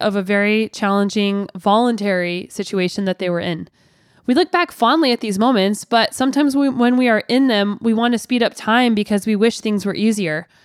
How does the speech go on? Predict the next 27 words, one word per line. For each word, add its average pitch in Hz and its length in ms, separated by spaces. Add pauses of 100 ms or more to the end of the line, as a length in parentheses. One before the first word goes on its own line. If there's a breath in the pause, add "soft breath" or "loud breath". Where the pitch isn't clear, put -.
(260 soft breath)
Savoring 285 480
the 240 100
challenges 208 800
and 220 200
knowing 240 280
that 202 180
later 226 540 (100)
this 226 300
will 220 100
also 220 340
be 233 180
a 208 100
moment 220 460
or 220 100
maybe 220 240
a 214 60
handful 220 420
of 196 80
moments 185 380
that - 120
you 220 80
will 214 100
fondly 220 420
reminisce 208 480
is - 80
powerful. 220 600 (420 soft breath)
So 247 400